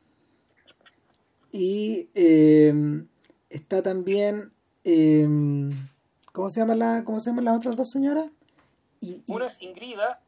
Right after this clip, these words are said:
Speaker 2: que
Speaker 1: Ingrida,
Speaker 2: también
Speaker 1: sí.
Speaker 2: es, son, los cuatro, estos cuatro son rusos. Entonces, en realidad, Eduard tiene no-, tiene nombre, tiene nombre francés, pero él
Speaker 1: Pero es
Speaker 2: en realidad,
Speaker 1: ruso.
Speaker 2: él, él es ruso. Él es un ruso que ha pasado mucho tiempo en Francia, por lo tanto está completamente afrancesado.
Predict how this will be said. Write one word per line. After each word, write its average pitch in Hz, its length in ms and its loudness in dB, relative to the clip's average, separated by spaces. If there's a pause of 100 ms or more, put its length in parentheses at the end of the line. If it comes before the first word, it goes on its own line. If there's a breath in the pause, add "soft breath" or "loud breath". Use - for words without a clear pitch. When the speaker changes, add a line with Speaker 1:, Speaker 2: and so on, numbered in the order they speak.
Speaker 2:
que - 80 -12
Speaker 1:
Ingrida, 196 480 2
Speaker 2:
también 220 400 -8
Speaker 1:
sí. - 20 -20
Speaker 2:
es, - 60 -20 (420)
son, 208 240 -12
los 190 120 -8
cuatro, 269 280 -8
estos 220 240 -16
cuatro 262 180 -10
son 285 160 -18
rusos. - 480 -20 (440)
Entonces, - 260 -10
en 175 60 -16
realidad, 196 420 -4
Eduard 190 420 -8 (360)
tiene 226 300 -20
no-, 220 260 -20
tiene 202 260 -20
nombre, 208 560 -20
tiene 202 220 -20
nombre 202 360 -14
francés, 190 540 -10 (120)
pero 160 260 -6
él 175 140 -4
Speaker 1:
Pero 160 140 6
es 175 40 6
Speaker 2:
en 196 80 0
realidad, 214 240 2
Speaker 1:
ruso. - 140 -14 (120)
Speaker 2:
él, - 100 -20 (600)
él 240 120 -8
es 208 80 -8
ruso. - 320 -18 (160)
Él 156 120 -14
es 180 40 -14
un 180 60 -14
ruso 190 160 -20
que 185 60 -10
ha 220 40 -8
pasado 196 200 -10
mucho 185 160 -20
tiempo 175 240 -18
en 165 60 -16
Francia, 185 340 -6
por 170 100 -12
lo 165 60 -6
tanto 170 120 -12
está 180 180 -10
completamente 170 460 -12
afrancesado. 156 540 -6